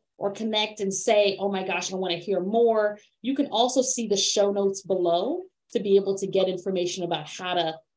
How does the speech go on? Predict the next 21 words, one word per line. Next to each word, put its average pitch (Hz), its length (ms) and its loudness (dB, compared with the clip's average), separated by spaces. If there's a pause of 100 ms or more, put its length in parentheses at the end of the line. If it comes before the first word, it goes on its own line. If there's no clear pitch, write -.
(140)
tag 202 440 2
and 180 100 -2
refer 190 580 2 (200)
and 190 160 -4
continue 202 440 -2
just 185 260 -4
to 185 60 -8
be 180 160 0
able 175 160 -4
to 175 140 -8
build 185 460 2
with 175 120 -2
this 175 200 -4
amazing 196 760 -2 (140)
strategist, 208 720 0
leadership 196 340 -4
development, 190 680 -2 (340)
um, 180 160 -4
support 208 440 0
and 196 120 -4
consultant. 180 720 -6